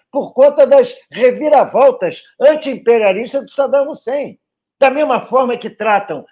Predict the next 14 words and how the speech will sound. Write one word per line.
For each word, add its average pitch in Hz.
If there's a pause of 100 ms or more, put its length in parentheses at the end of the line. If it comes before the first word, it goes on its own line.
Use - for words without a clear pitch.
(100)
o 196
Assad 208
na 165
Síria 160 (200)
como 202
o 226
de-, 233
ditador 226
absoluto, 226 (180)
e, 285
no 302
entanto, 302
apoiado 262
por -